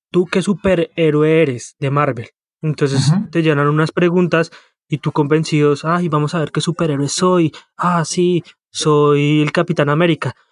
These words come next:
Speaker 1: Pero lo que en realidad están haciendo es filtrando esa información y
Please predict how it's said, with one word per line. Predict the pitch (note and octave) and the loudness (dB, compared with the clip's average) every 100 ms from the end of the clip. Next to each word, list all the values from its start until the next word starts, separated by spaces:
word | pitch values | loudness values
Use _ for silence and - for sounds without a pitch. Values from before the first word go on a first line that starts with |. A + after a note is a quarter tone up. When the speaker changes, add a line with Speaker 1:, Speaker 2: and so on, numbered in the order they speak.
| _ - | _ -2
Speaker 1:
Pero | D#3 | 0
lo | D3+ | 0
que | - | 0
en | E3 | 0
realidad | E3 D#3 D3+ | 2 2 2
están | C#3 D#3 | 0 0
haciendo | D#3 F3 E3 E3+ - _ _ | 0 0 0 0 -4 _ _
es | D#3 - | -4 -2
filtrando | E3 E3 F3 F3 | -2 0 0 0
esa | F3+ | 0
información | F3 F#3 F#3 F#3 F#3+ F3 F3 _ _ _ | -2 -2 -2 -2 0 0 -2 _ _ _
y | E3 F3+ A3 - | -2 0 0 -4